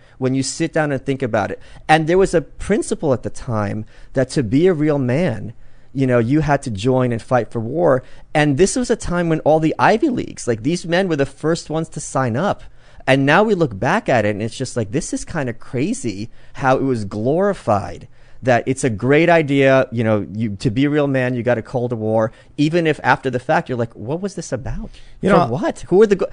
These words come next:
Speaker 1: who were the good guys?"
Speaker 2: I, I, I don't know if I would believe that Trump w-, as a president would be saying things like
Speaker 1: I
Speaker 2: that.
Speaker 1: agree with you. You're right.
Speaker 2: So the, the story co-, t-, to me comes off as absurd, but I do think it's fair to say one thing that we're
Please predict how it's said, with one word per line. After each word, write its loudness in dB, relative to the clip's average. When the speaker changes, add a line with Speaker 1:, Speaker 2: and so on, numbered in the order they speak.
Speaker 1:
who 4
were 12
the 4
good 2
guys?" 0
Speaker 2:
I, 0
I, 0
I 2
don't 2
know -2
if -6
I 2
would -2
believe -2
that -4
Trump -4
w-, -6
as -6
a -12
president -4
would -4
be -6
saying -4
things -4
like 4
Speaker 1:
I 0
Speaker 2:
that. -2
Speaker 1:
agree 4
with -2
you. -6
You're 0
right. -2
Speaker 2:
So 4
the, -4
the -8
story 6
co-, -8
t-, -16
to -10
me -2
comes -4
off -4
as -6
absurd, -2
but -2
I 4
do 0
think -2
it's -8
fair -2
to -4
say -4
one 0
thing -2
that -4
we're -2